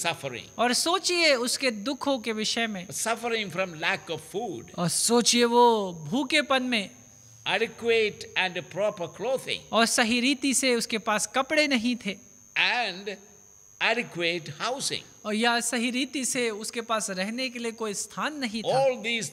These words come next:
Speaker 1: things were necessary for a minister to be effective.
Speaker 2: क्योंकि ये सारी बातों की आवश्यकता है कि एक सेवक सही रीति से सेवा कर पाए।
Speaker 1: And, and, and yet Corinthians neglected, not because they were not able to.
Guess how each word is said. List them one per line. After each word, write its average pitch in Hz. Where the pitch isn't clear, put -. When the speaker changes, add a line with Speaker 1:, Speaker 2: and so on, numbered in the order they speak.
Speaker 1:
things 185
were 156
necessary 165
for 190
a 190
minister 202
to 208
be 202
effective. 151
Speaker 2:
क्योंकि 190
ये 247
सारी 277
बातों 285
की 294
आवश्यकता 285
है 294
कि 254
एक 240
सेवक 294
सही 208
रीति 226
से 208
सेवा 170
कर 160
पाए। 190
Speaker 1:
And, 156
and, 131
and 175
yet -
Corinthians 202
neglected, 190
not 277
because 214
they 175
were 156
not 131
able 240
to. 117